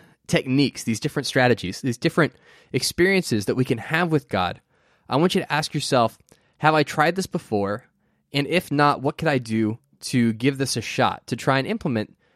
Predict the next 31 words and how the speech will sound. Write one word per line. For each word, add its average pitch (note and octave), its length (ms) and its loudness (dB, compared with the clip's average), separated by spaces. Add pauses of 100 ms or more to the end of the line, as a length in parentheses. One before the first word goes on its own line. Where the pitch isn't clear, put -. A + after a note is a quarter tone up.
(140)
one C3 180 4
of B2 60 2
these A#2 160 0
strategies G2+ 580 -2
in F3 140 0
my F#3 160 2
life A#2+ 520 -2 (360)
to B2 100 -2
try C3 280 0
and B2+ 140 0
draw A2+ 300 2
nearer G#2+ 480 0 (440)
to - 120 -4
God?" G#2+ 320 -4 (160)
Because F3 260 2
the F3+ 60 -4
truth D4+ 320 0
is, C#3+ 260 2 (100)
each A#3 240 -6
of D3 140 4
us - 460 -10
are C3+ 180 4
wired D3+ 460 2
to B2 120 -4
connect C#3+ 440 -4
and C3+ 80 -6
relate C#3 240 -2
to - 80 -10
God C3 240 2
in A#2+ 140 -2
unique A#2+ 500 -2